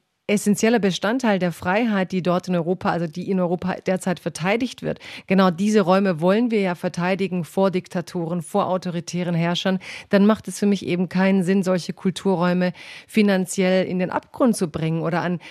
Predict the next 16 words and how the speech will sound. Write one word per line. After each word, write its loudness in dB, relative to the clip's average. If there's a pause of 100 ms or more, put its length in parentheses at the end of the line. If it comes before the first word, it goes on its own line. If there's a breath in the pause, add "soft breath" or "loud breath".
an -2
Stellen, 0
wo 0
sie -4
eben -2
sagen, 0
wir 2
müssen 2
hier 0
das -2
Land -2
verlassen, -2
wir 2
müssen -2
hier 0
gehen 0